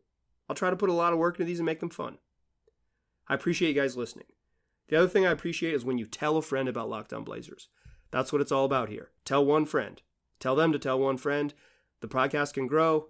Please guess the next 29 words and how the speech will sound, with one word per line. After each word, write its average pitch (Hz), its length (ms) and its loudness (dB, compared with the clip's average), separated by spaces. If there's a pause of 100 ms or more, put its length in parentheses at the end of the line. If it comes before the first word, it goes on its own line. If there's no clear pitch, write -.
I 143 120 2
can 143 160 -6
keep 147 240 -6
doing 147 240 2
this. - 380 -2 (840)
We 147 80 -6
can 165 140 -4
keep 190 200 -4
having 175 240 -2
a 170 60 -4
fun 180 240 -2
little 180 240 -2
Locked 180 300 -2
On 180 100 -2
community. 190 500 -4 (1800)
Tell 165 160 2
your 170 120 6
friends 175 300 2
that 139 80 -2
the, 131 340 -2
this 165 180 -2
podcast 170 320 0
is 156 120 -6
available 151 420 0
wherever 135 340 2
they 135 160 0
already 135 400 2
get 123 260 -6
podcasts. - 600 -16